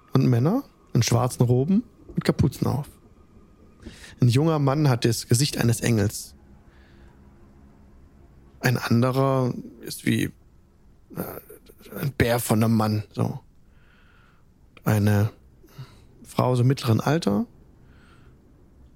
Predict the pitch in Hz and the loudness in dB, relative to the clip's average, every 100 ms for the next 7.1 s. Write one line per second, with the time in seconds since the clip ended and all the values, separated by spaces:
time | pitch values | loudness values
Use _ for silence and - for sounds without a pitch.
0 | - - 117 - 139 151 147 127 123 120 | -20 -4 -2 0 0 2 0 0 2 2
1 | 165 180 160 156 - 147 170 139 131 127 | 2 2 0 -2 0 2 2 0 -2 -4
2 | - 120 147 254 294 - - - _ - | -2 0 0 -2 -6 -16 -20 -20 _ -20
3 | _ - - - - - - - - - | _ -20 -20 -20 -20 -20 -20 -20 -20 0
4 | 131 - - 123 127 - - 120 110 107 | 0 2 0 2 0 -2 0 2 2 2
5 | 107 113 - - 151 156 139 117 - - | 2 0 -6 -2 2 2 2 0 -2 -8
6 | - - - - - 131 123 - 156 233 | -12 -20 -20 -20 -4 0 0 2 0 -2
7 | - | -8